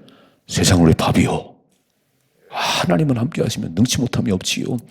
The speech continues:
이런 갈렙 같은 믿음이 없는 거예요. 다 그냥 세상이 어렵다고 힘들다고.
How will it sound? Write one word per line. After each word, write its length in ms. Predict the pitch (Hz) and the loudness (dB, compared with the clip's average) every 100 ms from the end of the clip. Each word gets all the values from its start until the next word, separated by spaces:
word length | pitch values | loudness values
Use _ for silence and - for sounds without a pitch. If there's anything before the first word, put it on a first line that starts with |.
| - - - _ | -20 -20 -20 _
이런 300 | 208 226 208 | 2 4 4
갈렙 360 | - - 135 143 | 0 0 2 2
같은 280 | - - 110 | 2 0 0
믿음이 260 | 107 131 95 | 2 2 2
없는 240 | 98 - | 0 0
거예요. 340 | - - - - - - 131 - - | -2 -2 -4 -10 -14 -14 -16 -14 -4
다 140 | 190 233 240 233 220 | -2 -2 -4 -4 0
그냥 340 | 185 - - - | 0 0 -2 -2
세상이 380 | - - 147 131 | -4 -2 0 2
어렵다고 420 | 131 131 - 107 | 2 0 -6 -6
힘들다고. 680 | - 135 - - - - | -6 -4 -4 -6 -6 -10